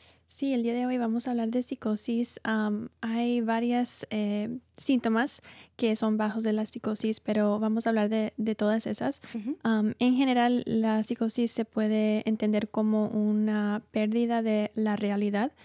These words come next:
Speaker 2: Mm.
Speaker 1: Es cuando una persona no está, eh, experimentando la realidad que las otras personas están experimentando.
Speaker 2: Ujú.
Speaker 1: Am, ¿tiene algo que, am, añadir, Daniel?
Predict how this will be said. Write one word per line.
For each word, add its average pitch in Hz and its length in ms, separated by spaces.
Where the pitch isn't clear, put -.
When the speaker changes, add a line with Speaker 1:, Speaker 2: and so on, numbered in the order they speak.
Speaker 2:
Mm. 208 220
Speaker 1:
Es 180 80
cuando 226 180
una 220 160
persona 214 480
no 208 180
está, 208 640
eh, 233 260
experimentando 214 600
la 214 160
realidad 208 460
que 214 100
las 214 140
otras 220 220
personas 233 440
están 240 380
experimentando. 233 840
Speaker 2:
Ujú. 214 280
Speaker 1:
Am, 226 240
¿tiene 247 220
algo 233 280
que, 226 480
am, 262 240
añadir, 226 500
Daniel? 254 280